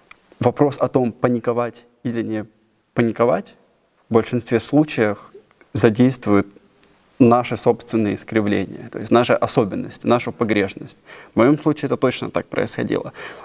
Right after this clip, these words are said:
Но вопрос просто в том, что всегда есть какая-то, какой-то уровень паники, который соответствует тому, как мы реально должны реагировать на ситуацию. Ну, паника может быть полезной,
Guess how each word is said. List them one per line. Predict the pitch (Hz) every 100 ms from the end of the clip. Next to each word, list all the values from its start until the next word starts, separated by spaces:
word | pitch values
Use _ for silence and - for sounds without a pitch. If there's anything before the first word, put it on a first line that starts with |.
| - -
Но | 123
вопрос | 127 147 190
просто | - 165 151 156
в |
том, | 175 165
что | 139
всегда | - 127 123 147
есть | 139 131
какая-то, | - - 131 120 - 104 104 107 113 _ _ _
какой-то | - 120 135 -
уровень | 170 180 123 107
паники, | 101 - 101 98 - 107
который | 113 - 123 113 - _ _ _ _ _
соответствует | - 113 - 120 - - 101 98 - _ _
тому, | - 104 120 131 - - _ _ _ _
как | 117 131
мы | 120
реально | 123 113
должны | 110 107 110
реагировать | 107 101 107 95 -
на |
ситуацию. | - - 98 - - 160 _ _
Ну, | 113 - - _ - - _ _ _ _ _ _ - - - - _ _ _ _ - - - - - - - - - - -
паника | 143 160 -
может | 123 113 110
быть | 110
полезной, | - 104 - - -